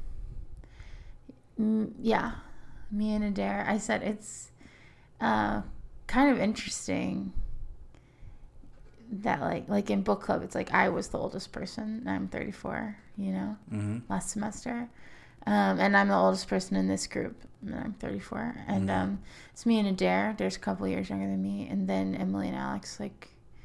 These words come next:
Speaker 1: well, Kathleen's thirty.
Speaker 2: Yeah.
Speaker 1: Emily and Alex, like, and Kaylee, I think, twenty-nine, twenty-seven.
Speaker 2: I was also thinking about this when I was making my mentoring comments. I think that the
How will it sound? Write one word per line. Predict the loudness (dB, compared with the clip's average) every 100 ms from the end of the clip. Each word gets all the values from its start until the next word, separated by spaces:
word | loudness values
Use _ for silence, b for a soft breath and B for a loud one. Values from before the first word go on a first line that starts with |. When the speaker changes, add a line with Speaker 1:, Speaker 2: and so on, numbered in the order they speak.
| B B B 6
Speaker 1:
well, | 8 8 4 -10 -20 -20 -16 -4
Kathleen's | 4 6 6 4
thirty. | 2 2 2 0 0 -2 -8 -14 -14 -18 -18 -6
Speaker 2:
Yeah. | -4 -4 -4 -8 -6 0
Speaker 1:
Emily | 2 2
and | 2
Alex, | 2 0 -4
like, | -6 -8 -12 -10 -2
and | 2 2
Kaylee, | 4 4 4 2
I |
think, | 0 -4 -6 -12 -14
twenty-nine, | -6 -6 -6 -6 -4 -2 -2
twenty-seven. | -4 -6 -4 -4 -4 -4 -4 B B B 4
Speaker 2:
I |
was | 4 6
also | 6 6 6 4 4
thinking | 0 0 2
about | 2 2
this | 2 0 0
when | -2
I |
was | -2
making | -4 -4
my | -4
mentoring | -2 -2 -4 -4
comments. | -4 -4 -4 -8 -12 B B B B B B B
I | 0
think | 0 2 0 0 2
that | 2 2 0
the | 2 2 2 0 -2